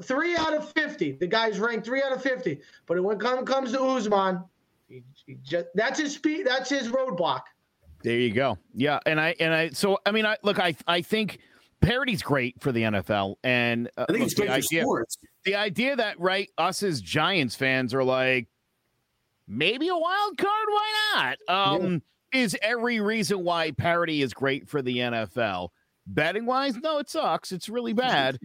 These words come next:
Speaker 3: <laughs>
Speaker 2: but it, it, it certainly does make this very interesting. I think in a lot of these situations where these upsets occurred, I do. I think it ended up being a matchup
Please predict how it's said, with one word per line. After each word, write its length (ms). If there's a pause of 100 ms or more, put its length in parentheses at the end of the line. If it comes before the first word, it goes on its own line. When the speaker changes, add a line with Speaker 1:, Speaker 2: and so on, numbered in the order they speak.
(120)
Speaker 3:
<laughs> 200
Speaker 2:
but 280 (240)
it, 200
it, 200
it 200
certainly 400
does 280
make 260
this 200
very 340
interesting. 480
I 200
think 240
in 80
a 60
lot 280
of 60
these 200
situations 760
where 300
these 260
upsets 440
occurred, 300
I 100
do. 220
I 140
think 160
it 80
ended 180
up 140
being 200
a 80
matchup 520